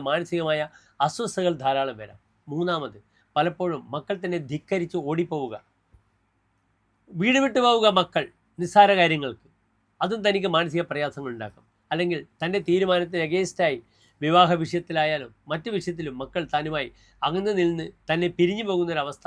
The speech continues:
ഉണ്ടാകാം. അതിനാൽ ജാഗ്രതയോടുകൂടി ഈ രണ്ടാഴ്ച കാലം സന്താന വിഷയത്തിലേക്ക് വളരെയധികം, ഏഹ്, ശ്രദ്ധിക്കണം. മറ്റൊരു പ്രധാനപ്പെട്ട വിഷയം, തൻ്റെ രേഖാപരമായ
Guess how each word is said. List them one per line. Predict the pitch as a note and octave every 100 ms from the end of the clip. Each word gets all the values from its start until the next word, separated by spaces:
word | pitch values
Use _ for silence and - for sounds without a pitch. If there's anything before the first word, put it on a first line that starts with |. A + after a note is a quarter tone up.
| E3+
ഉണ്ടാകാം. | B2 A#2+ A2 A#2+ G#2 _ _
അതിനാൽ | C3+ C#3+ D3+ F#3 _ _ -
ജാഗ്രതയോടുകൂടി | B2+ D#3+ F3+ G#3 F#3+ F#3+ F3+ E3+ D#3+ E3 _ _
ഈ | D#3+ D#3+
രണ്ടാഴ്ച | C#3+ D#3 D#3 D#3+
കാലം | D3 C#3 A2+ _ - -
സന്താന | E3+ G3 G#3+ G#3+
വിഷയത്തിലേക്ക് | F3 F3 E3+ D#3 - G3+ - _ _
വളരെയധികം, | D3+ E3 E3 C#3+ D3+ D#3+
ഏഹ്, | D#3+ C#3
ശ്രദ്ധിക്കണം. | F3 D#3+ B2+ - C3+ B2+ G2 _ _ _ _ _ D#3
മറ്റൊരു | E3 E3+ B3
പ്രധാനപ്പെട്ട | A#3 A3 A#3 A3 G3+ G3+
വിഷയം, | F#3 F#3+ F3+ _ _ _
തൻ്റെ | G#3 A#3 G3
രേഖാപരമായ | G3 G3+ A3+ A3 G#3 G#3